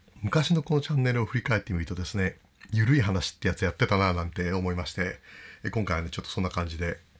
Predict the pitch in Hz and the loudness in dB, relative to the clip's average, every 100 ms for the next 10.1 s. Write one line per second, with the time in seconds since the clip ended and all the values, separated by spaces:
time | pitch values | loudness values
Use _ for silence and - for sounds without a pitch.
0 | - - 92 87 90 95 180 160 - - | -20 -8 -4 -4 -4 4 4 4 -2 -10
1 | - 98 101 87 80 - 87 - _ _ | -8 -4 -2 -2 -4 -6 -10 -14 _ _
2 | _ _ _ - - 80 98 87 - 87 | _ _ _ -8 -4 -4 -4 -6 -6 -10
3 | - - - - - - - 190 156 85 | -10 -12 -12 -20 -20 -20 -4 0 2 0
4 | 87 - 104 98 - 101 92 - 92 85 | -4 -4 -2 -2 -2 0 0 -2 -4 -4
5 | 92 92 90 82 - - - 110 95 95 | -8 -10 -6 -8 -8 -18 -6 -2 0 0
6 | 92 - 87 - 87 87 - 90 87 87 | -2 -2 -4 -4 -6 -4 -4 -2 -2 -6
7 | - 90 - - 85 87 90 90 - _ | -6 -6 -6 -6 -6 -6 -6 -6 -8 _
8 | _ - 220 113 - 98 92 92 - - | _ 0 0 0 -2 -4 -2 -6 -8 -20
9 | - 95 92 92 - 95 90 90 - 101 | -6 -4 0 -2 -2 -2 -2 -4 -2 0
10 | 85 | 0